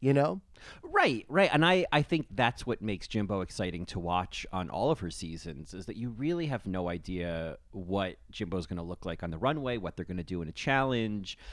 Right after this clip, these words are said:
Speaker 2: I mean, throwing baloney at RuPaul. I, I
Speaker 1: Uh-huh.
Speaker 2: think that kind of unpredictability, especially eight seasons into All Stars, is also very exciting.
Speaker 1: Yeah, I mean, I can't take it away from Jimbo.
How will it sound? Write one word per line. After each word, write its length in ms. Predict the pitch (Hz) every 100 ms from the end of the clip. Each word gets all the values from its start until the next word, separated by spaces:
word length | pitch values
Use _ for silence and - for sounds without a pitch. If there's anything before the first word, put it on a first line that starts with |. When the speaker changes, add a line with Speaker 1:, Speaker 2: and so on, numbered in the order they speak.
| - -
Speaker 2:
I 80 | 107
mean, 400 | 98 95 92 87 -
throwing 380 | - 95 90 85
baloney 440 | 92 92 90 90
at 80 | -
RuPaul. 840 | 87 87 - 147 156 139 123 120 -
I, 220 | 117 - - - - -
I 100 | 117
Speaker 1:
Uh-huh. 120 | 104
Speaker 2:
think 220 | 127 110
that 200 | 120 117
kind 180 | - 123
of 80 | 98
unpredictability, 920 | 104 - - 107 - 98 90 90 90
especially 680 | 92 - 98 90 - 90 87
eight 200 | 85 -
seasons 380 | - 95 82 85
into 180 | 78 -
All 200 | - 127
Stars, 760 | 117 - 90 87 85 80 - - - -
is 460 | 95 95 85 - - -
also 580 | 107 107 - 80 76 67
very 240 | 82 71 65
exciting. 540 | - - 64 - - - _ _ _ - - - - - - - - -
Speaker 1:
Yeah, 340 | 226 311 285 -
I 120 | - 196
mean, 260 | 220 208 - - - -
I 60 | 175
can't 360 | - 240 262
take 200 | - 269
it 40 | 240
away 160 | 220
from 200 | 190 185
Jimbo. 340 | 175 277 226